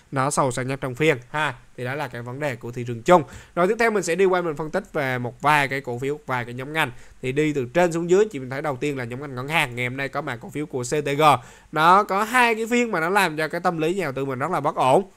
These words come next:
Đúng rồi, nó gọi là nó khớp những cái lệnh M B nó sàn.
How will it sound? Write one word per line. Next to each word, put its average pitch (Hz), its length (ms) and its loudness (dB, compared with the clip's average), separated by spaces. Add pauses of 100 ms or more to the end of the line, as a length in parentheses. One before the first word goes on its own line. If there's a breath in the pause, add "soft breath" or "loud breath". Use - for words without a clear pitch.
Đúng 190 140 8
rồi, 160 140 6
nó 151 140 0
gọi 160 180 2
là 139 180 0
nó 139 120 -6
khớp 214 240 2
những 131 160 -6
cái 151 100 -4
lệnh 131 200 -4
M 147 40 -2 (120)
B 156 40 2 (120)
nó 170 80 -4
sàn. 170 260 2